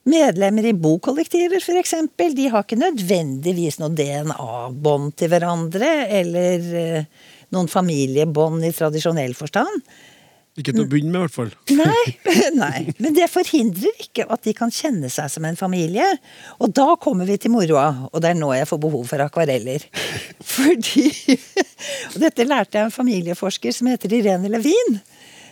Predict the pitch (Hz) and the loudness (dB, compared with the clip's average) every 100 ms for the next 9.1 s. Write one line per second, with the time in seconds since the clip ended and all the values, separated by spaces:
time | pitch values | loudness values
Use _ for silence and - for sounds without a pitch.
0 | _ - 247 262 277 - 180 180 160 370 | _ -2 2 2 2 0 -6 -8 0 0
1 | 370 294 311 294 311 311 427 - - 294 | 2 0 -2 -2 -4 -4 -8 -8 -2 0
2 | 285 - 285 - 330 - 254 196 185 - | 0 -2 -2 -2 -4 -4 -2 -2 -4 -6
3 | 277 240 208 185 160 214 247 285 247 _ | -4 -2 -4 -4 -2 0 2 2 -2 _
4 | _ _ - - _ _ _ - 208 311 | _ _ -20 -20 _ _ _ -6 -4 -4
5 | - - 233 202 262 - 359 233 170 - | -2 0 0 0 -2 2 2 2 -2 -2
6 | 202 208 220 - 233 - 427 339 - 247 | -2 0 -2 -4 -6 0 0 0 -4 -4
7 | - 254 311 - 190 - 202 214 233 240 | -2 -2 -2 -2 -4 -2 -2 0 -2 0
8 | 208 175 196 208 - 233 254 - 349 370 | -2 -2 -4 -4 -4 -6 -8 -4 0 0